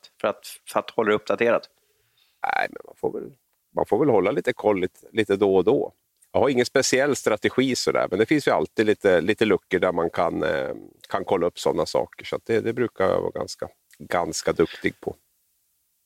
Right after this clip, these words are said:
Speaker 1: Det var två tuffa avstängningar. Eh, Daniel Musito Bagenda i Örebro och Fryklund i, eh, Linköping fick fem matcher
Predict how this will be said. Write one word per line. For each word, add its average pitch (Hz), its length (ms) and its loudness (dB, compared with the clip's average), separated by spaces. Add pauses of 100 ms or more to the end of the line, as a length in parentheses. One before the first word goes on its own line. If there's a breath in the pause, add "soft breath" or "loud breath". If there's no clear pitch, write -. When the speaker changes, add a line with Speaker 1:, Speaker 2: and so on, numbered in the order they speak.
(140)
Speaker 1:
Det - 40 -2
var 165 80 2
två 208 220 4
tuffa 170 380 0
avstängningar. 147 920 0
Eh, 135 100 -4
Daniel 160 400 2
Musito 151 460 0
Bagenda 175 600 0
i 151 120 2
Örebro 143 500 2
och 143 420 0
Fryklund 160 760 0
i, 127 320 2
eh, 120 320 2
Linköping 135 500 0
fick - 220 -6
fem 185 300 0
matcher 147 640 0